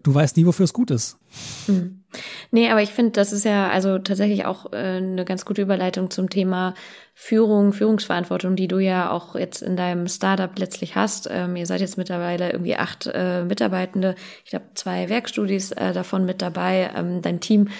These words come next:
Speaker 2: durfte ich ja auch schon, äh, kennenlernen im Workshop, beziehungsweise mit Annalena bin ich ja auch so regelmäßig im Austausch. Ähm, vielleicht da mal Frage vorne hinweg. Du warst ja vorher bei Spot five, Lager der Sports, beziehungsweise Fanmiles dann auch.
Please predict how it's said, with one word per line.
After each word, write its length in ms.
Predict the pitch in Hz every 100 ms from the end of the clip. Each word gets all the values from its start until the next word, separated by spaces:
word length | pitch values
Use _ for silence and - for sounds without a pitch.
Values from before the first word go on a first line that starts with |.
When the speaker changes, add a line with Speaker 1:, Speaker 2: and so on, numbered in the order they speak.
| - - _
Speaker 2:
durfte 300 | 247 254 214
ich 140 | 196
ja 180 | 196 180
auch 60 | 180
schon, 340 | - 185 180
äh, 240 | - 175 170
kennenlernen 520 | 233 226 196 185 185
im 180 | 185 185
Workshop, 400 | 190 190 190 185
beziehungsweise 680 | 185 190 - 185 180 185
mit 160 | 180 185
Annalena 400 | 180 175 185 190
bin 140 | 180
ich 80 | 175
ja 100 | 175
auch 60 | -
so 180 | - 202
regelmäßig 560 | 208 190 185 190 190
im 100 | 190
Austausch. 600 | - 190 - 196 185 - - - - - -
Ähm, 320 | 196 190 190 -
vielleicht 360 | - 196 190
da 480 | 190 214 226 214 - -
mal 300 | - 202 190
Frage 480 | - - - 190 190
vorne 320 | - 190 196
hinweg. 420 | 185 185 220 -
Du 80 | 196
warst 220 | 190 190
ja 80 | 190
vorher 440 | - 214 202 202
bei 220 | 196 185 190
Spot 280 | - - 190
five, 500 | 214 220 214 - -
Lager 200 | 202 190
der 140 | 185
Sports, 480 | 180 - 196 202 202
beziehungsweise 480 | - 202 185 175 180
Fanmiles 580 | - 202 214 208 196 -
dann 120 | 208
auch. 220 | 202 190